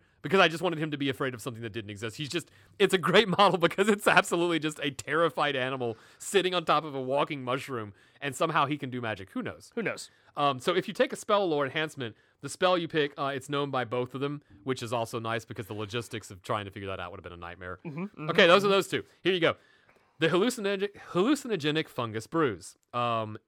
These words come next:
Speaker 1: in the first battle round, this unit has a ward of four. In the second battle round, a unit of five. In the third and subsequent battle rounds, the unit has a ward of six. That's okay. That's just to keep 'em alive. You need that. Gabapalooza Nowats.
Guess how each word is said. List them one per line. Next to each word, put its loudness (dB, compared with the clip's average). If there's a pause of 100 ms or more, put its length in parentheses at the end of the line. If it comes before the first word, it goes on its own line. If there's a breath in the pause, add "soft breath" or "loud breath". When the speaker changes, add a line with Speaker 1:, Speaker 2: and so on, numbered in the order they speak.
(140)
Speaker 1:
in 0
the 0
first 4
battle 6
round, 2
this -8
unit -4
has -2
a -2
ward -4
of -8
four. -2
In -16
the -12
second -8
battle -4
round, -2
a -6
unit -8
of -14
five. 4 (400 soft breath)
In 0
the 2
third 6
and 0
subsequent -2
battle 0
rounds, -2
the -10
unit -6
has -8
a -8
ward -6
of -12
six. -14 (100)
That's 0
okay. -4
That's -6
just -12
to -18
keep -10
'em -10
alive. -2
You -14
need -10
that. -16 (1400)
Gabapalooza 6
Nowats. 0